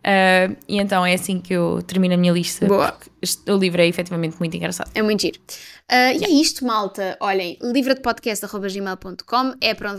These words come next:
Speaker 2: vocês podem enviar tudo o que quiserem e sugestões boas como esta, que adorámos e decidimos logo, ah, pôr em prática.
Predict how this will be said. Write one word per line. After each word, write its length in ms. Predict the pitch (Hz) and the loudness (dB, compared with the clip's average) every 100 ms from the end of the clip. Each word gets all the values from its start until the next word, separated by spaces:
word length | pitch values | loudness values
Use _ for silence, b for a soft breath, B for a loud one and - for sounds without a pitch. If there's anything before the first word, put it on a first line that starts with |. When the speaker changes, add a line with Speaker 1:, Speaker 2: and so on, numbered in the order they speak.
| 196 | -10
Speaker 2:
vocês 160 | - | -12
podem 240 | - 190 190 | -10 -10 -10
enviar 180 | 196 | -12
tudo 180 | 190 311 | -6 -6
o 20 | 320 | -6
que 80 | |
quiserem 400 | 247 202 220 226 226 B B | -6 0 0 0 -6 B B
e 100 | 330 | 2
sugestões 560 | 339 330 330 294 269 269 - | 2 -2 -2 -2 -2 -8 -8
boas 320 | 220 277 262 | 0 4 4
como 260 | 269 254 233 | 2 -4 -2
esta, 300 | 214 - 262 | -2 -2 -10
que 200 | - 233 | -6 -4
adorámos 580 | 196 202 190 196 196 - | -2 2 2 0 -10 -10
e 100 | 233 | -10
decidimos 420 | 226 226 214 208 | -8 -4 -2 -2
logo, 460 | 208 202 196 190 185 B B B | 0 0 0 0 -2 B B B
ah, 160 | 208 196 | -8 -8
pôr 200 | 190 220 | -2 -2
em 80 | 208 | -2
prática. 560 | 202 185 233 226 294 | 0 0 0 -8 -8